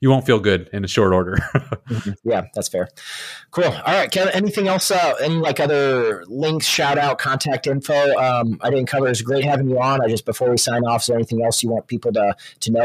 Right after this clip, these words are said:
Speaker 2: or to, um, to, to sign off with here?
Speaker 1: Well, thanks for having me on. I've enjoyed the conversation. I think one thing I was gonna ask you, which I think is an interesting thing for our, this demographic to listen to or to ask would be,
Speaker 2: Mm-hmm.
Speaker 1: if you couldn't use oral hygiene products, you couldn't brush your teeth,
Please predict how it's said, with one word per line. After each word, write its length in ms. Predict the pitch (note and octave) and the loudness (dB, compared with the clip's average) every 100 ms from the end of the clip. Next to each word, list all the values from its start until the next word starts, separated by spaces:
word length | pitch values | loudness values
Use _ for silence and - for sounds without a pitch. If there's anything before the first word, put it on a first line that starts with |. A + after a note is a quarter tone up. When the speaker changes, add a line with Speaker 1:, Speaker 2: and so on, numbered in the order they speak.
| A#2+ | 2
Speaker 2:
or 60 | A2+ | 4
to, 380 | G#2 F#2+ - | 4 2 2
um, 340 | G#2+ G2 F#2+ F#2 | 0 0 0 -2
to, 240 | - G2 | -2 -4
to 200 | F#2 - G#2 | -4 -6 -4
sign 220 | A2+ A2 | -2 0
off 140 | A2+ - | 0 0
with 120 | A#2+ | -2
here? 220 | B2+ B2 _ _ _ - | -2 -4 _ _ _ -4
Speaker 1:
Well, 120 | E3 | -2
thanks 260 | D#3+ F#3+ | 2 0
for 80 | G3 | 0
having 160 | D#3+ C#3 | 0 2
me 60 | |
on. 160 | B2 A#2 | 4 4
I've 100 | G2 | 4
enjoyed 280 | G#2 A2+ B2+ | 4 4 4
the 20 | |
conversation. 560 | - A#2+ A2 A#2 - G#2+ | 2 0 2 2 0 -2
I 160 | - F3+ | -2 -2
think 340 | G3+ G#3+ F3+ - - _ | -2 -2 -2 -4 -14 _
one 220 | B2 A2 D#3 | -6 -2 0
thing 100 | D#3+ | 0
I 40 | |
was 80 | G#2+ | 0
gonna 100 | A2 | -2
ask 240 | G#2+ G#2+ - | 0 -2 2
you, 80 | |
which 120 | A2+ G#2+ | 2 2
I 40 | |
think 160 | G2+ C#3+ | 2 2
is 80 | A#2 | 0
an 60 | |
interesting 380 | G#2+ G#2+ A#2 A2 | 0 -2 -2 -2
thing 240 | G2 G#2+ G#2+ | 0 0 0
for 520 | - F#2+ F#2+ - - _ _ - | 2 2 2 -2 -14 _ _ 0
our, 380 | G#2+ G#2+ G#2+ - | 2 4 0 -4
this 160 | G#2 | -4
demographic 520 | - G2+ F#2+ G2 G2 | 0 0 2 0 0
to 60 | - | -4
listen 280 | F2+ G#2 G#2+ | -4 -2 -4
to 220 | - E2+ F2 | -4 -4 2
or 220 | G#2 F#2+ - | 0 0 -4
to 140 | B2+ | 0
ask 320 | A2+ B2+ - - - | 2 0 -2 -12 -4
would 140 | A2 | -2
be, 340 | G2+ F#2 F#2 _ - - | 0 -2 -4 _ -20 -6
Speaker 2:
Mm-hmm. 220 | A2+ A2 G#2 - - | 0 0 0 -6 -4
Speaker 1:
if 200 | F#3 - | -4 2
you 140 | A3+ | 0
couldn't 380 | A3 D3 D3 B2+ | 2 0 2 2
use 200 | A#2+ A#2 | 2 2
oral 240 | A2 G#2+ G#2 | 4 4 4
hygiene 340 | G2+ G2 F#2 | 4 2 0
products, 520 | F2+ E2 D#2+ - - - | -2 -2 -2 -8 -12 -8
you 80 | |
couldn't 180 | - D#3+ | 0 2
brush 180 | D3+ C#3+ | 4 4
your 80 | C3+ | 2
teeth, 320 | A2+ G#2+ - | 2 0 -2